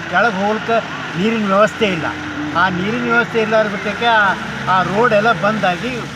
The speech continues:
ಕಂಪ್ಲೀಟಾಗಿ ಬ್ಲಾಕ್ ಆಗಿದೆ. ರಾತ್ರಿ ಎಷ್ಟೋ ಬೈಕ್‌ಗಳು, ಎಷ್ಟೋ ಜನ ಬಿದ್ದುಬಿಟ್ಟಾರೆ ಕೆಳಗಡೆ.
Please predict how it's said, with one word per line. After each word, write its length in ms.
ಕಂಪ್ಲೀಟಾಗಿ 580
ಬ್ಲಾಕ್ 360
ಆಗಿದೆ. 320
ರಾತ್ರಿ 360
ಎಷ್ಟೋ 320
ಬೈಕ್‌ಗಳು, 560
ಎಷ್ಟೋ 340
ಜನ 160
ಬಿದ್ದುಬಿಟ್ಟಾರೆ 540
ಕೆಳಗಡೆ. 480